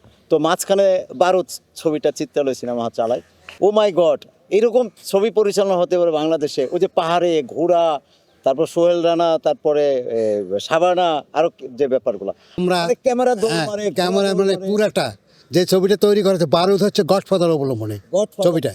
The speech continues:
Speaker 1: ছায়া অবলম্বনে।
Speaker 2: একটা আমেরিকা ছবি তৈরি হয়েছে এবং মরিয়া ফুজোর গডফাদার অবলম্বনে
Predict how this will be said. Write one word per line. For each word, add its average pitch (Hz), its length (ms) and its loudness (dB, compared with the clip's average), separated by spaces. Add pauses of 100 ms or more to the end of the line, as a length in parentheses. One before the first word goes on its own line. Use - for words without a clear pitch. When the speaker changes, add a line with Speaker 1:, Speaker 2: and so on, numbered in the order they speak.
Speaker 1:
ছায়া 165 160 -2
অবলম্বনে। 135 280 -4
Speaker 2:
একটা 170 300 0
আমেরিকা 175 320 2
ছবি 165 240 0
তৈরি 120 200 2
হয়েছে 190 280 0
এবং 156 260 0 (340)
মরিয়া 165 420 2
ফুজোর 170 300 0
গডফাদার 160 500 0
অবলম্বনে 156 580 0